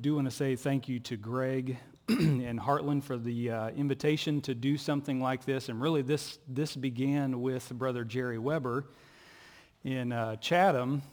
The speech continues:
uh, about a year ago. <clears throat> He called me about doing something like this at their church, which we did last fall. And, uh, then after that, he asked me, "Hey, would you be interested in doing this at the associational level?" And I said,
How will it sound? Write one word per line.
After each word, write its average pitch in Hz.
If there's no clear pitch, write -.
uh, 123
about 127
a 120
year 165
ago. 131
<clears throat> 247
He 147
called 147
me 139
about 123
doing 135
something 131
like 123
this 123
at 123
their 143
church, 117
which 131
we 135
did 123
last 120
fall. 135
And, 123
uh, 120
then 123
after 127
that, 123
he 127
asked 127
me, 120
"Hey, 123
would 113
you 120
be 123
interested 120
in 113
doing 120
this 120
at 104
the 110
associational 127
level?" 139
And 107
I 107
said, 110